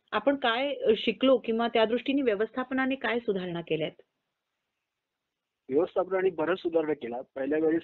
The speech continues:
Speaker 2: ते गचपडले होते, दुसऱ्यांदा तर इतके patient होते की त्यांचा पायाभूत सुविधा उपस्थित करून देऊ शकले नाही.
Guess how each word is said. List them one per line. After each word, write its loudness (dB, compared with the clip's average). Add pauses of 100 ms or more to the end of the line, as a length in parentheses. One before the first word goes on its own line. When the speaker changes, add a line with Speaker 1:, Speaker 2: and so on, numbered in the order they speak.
Speaker 2:
ते -8
गचपडले 2
होते, -6
दुसऱ्यांदा -2
तर 0
इतके -4
patient 0
होते -6
की -4
त्यांचा -6
पायाभूत -4
सुविधा -4
उपस्थित -6
करून -8
देऊ -8
शकले -6
नाही. -2